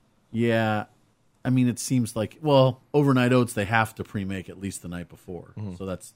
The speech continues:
Speaker 1: why it gets the consistency. But the flavor of the actual oats were really good. Probably one of the better overnight oat I've, overnight oats that I've ever had.
Speaker 2: You know, when I went in, Rex wasn't working.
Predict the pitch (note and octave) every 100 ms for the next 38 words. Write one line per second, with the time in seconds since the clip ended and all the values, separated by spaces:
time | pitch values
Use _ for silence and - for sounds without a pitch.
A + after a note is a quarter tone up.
0 | F#2+ F#2+ F#2 F2 - _ _ _ G2 -
1 | E2+ F2 - F#2 - E2 E2+ D#2+ F#2 -
2 | F3 F#3 A2 F#2 G2 G#2 - G#2+ G2 G2
3 | - E2 F2 F2 D#2+ _ - _ _ _
4 | - A2+ G2+ F#2 E2 F2+ F2+ F2+ F2 F2
5 | E2+ - F2+ F2 F#2 - G#2 G2 F#2 F2
6 | F#2+ F2+ - F#2 F#2 F2 F2+ C3+ A2 C3
7 | B2+ B2 C3+ B2 F#2+ G#2 - F2+ E2+ E2
8 | D#2 E2